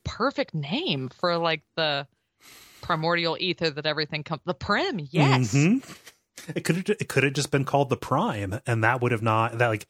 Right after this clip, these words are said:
Speaker 2: that maybe would have sufficed. Like, that, that gets the idea across. But there's something about
Speaker 1: Mm-hmm.
Speaker 2: dropping the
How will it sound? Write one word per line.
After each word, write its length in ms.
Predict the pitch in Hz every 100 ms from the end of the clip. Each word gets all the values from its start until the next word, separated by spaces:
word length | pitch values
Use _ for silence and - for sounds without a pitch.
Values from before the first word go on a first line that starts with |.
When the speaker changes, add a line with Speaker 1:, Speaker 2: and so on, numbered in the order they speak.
| - - -
Speaker 2:
that 160 | 131
maybe 300 | 117 117 127
would 180 | 117 120
have 140 | 120
sufficed. 560 | - 101 113 113 160 -
Like, 180 | 117 107
that, 140 | 113
that 140 | 117 107
gets 240 | 123 -
the 160 | 123 101
idea 440 | 92 104 98 160 190
across. 680 | - 190 196 - - - _ _ _ _ -
But 100 | 127
there's 160 | 117
something 240 | - 170 165
about 200 | 143 165
Speaker 1:
Mm-hmm. 120 | 170
Speaker 2:
dropping 300 | 127 131 123
the 120 | 104